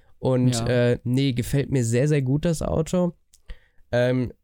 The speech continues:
Speaker 1: zweites Highlight, welches wir vor Ort hatten, war die Rote Sau.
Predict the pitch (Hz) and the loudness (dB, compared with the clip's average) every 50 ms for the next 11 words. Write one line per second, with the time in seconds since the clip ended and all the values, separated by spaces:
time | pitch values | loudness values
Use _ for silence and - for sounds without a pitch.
0 | _ _ - - - - - 110 107 117 113 156 175 - 165 165 - 151 170 170 | _ _ -12 -10 -8 -6 -6 -4 -2 0 0 0 0 0 -2 -2 0 0 0 0
1 | 170 165 170 165 165 170 165 160 - - - - - - 117 120 123 135 135 139 | 2 2 2 2 2 0 0 -2 -4 -10 -18 -18 -14 -10 -8 -6 -4 -2 -4 -2
2 | - 151 139 135 135 127 127 - - - 107 80 104 127 - - 131 101 - 117 | -2 -4 -6 -4 -4 -4 -4 -4 -4 -2 -2 0 0 -2 -2 -2 -2 -2 -2 -2
3 | 113 120 113 113 117 117 110 113 120 131 - 131 120 107 107 110 104 127 147 170 | 0 0 0 2 0 0 2 2 2 2 2 0 0 0 2 2 2 4 4 2
4 | 185 190 - | 2 0 -2